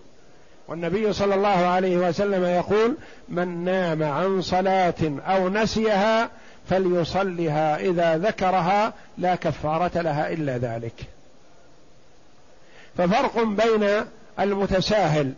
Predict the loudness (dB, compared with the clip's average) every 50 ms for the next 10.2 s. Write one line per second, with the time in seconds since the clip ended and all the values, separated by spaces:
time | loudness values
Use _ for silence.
0 | -12 -10 -6 -2 0 0 2 2 2 0 0 0 0 -2 -2 -2 -2 -2 -2 -2
1 | -6 -10 -18 -20 -20 -20 -20 -20 -20 -20 -20 -18 -8 -4 -4 0 0 2 2 2
2 | 2 2 2 2 2 2 2 0 0 0 0 0 0 -2 -8 -14 -20 -20 -20 -20
3 | -16 -8 -2 0 2 2 2 2 0 -2 -4 -8 -16 -20 -20 -20 -20 -20 -10 -4
4 | -2 0 2 2 2 2 0 0 0 0 0 2 0 0 0 0 0 0 0 0
5 | 0 -2 0 0 0 2 2 0 0 0 0 0 0 0 0 0 0 -2 -6 -12
6 | -18 -20 -20 -20 -20 -8 -2 -2 0 0 2 2 2 0 0 -2 -2 -2 0 0
7 | 0 0 2 2 2 2 2 2 2 2 2 2 0 0 0 0 0 0 0 0
8 | 0 0 0 0 2 2 2 0 0 -2 -2 -2 0 0 -2 0 0 0 0 0
9 | 0 0 0 0 0 0 0 0 0 0 -2 -2 -2 -2 0 0 0 0 0 0
10 | 0 -2 -2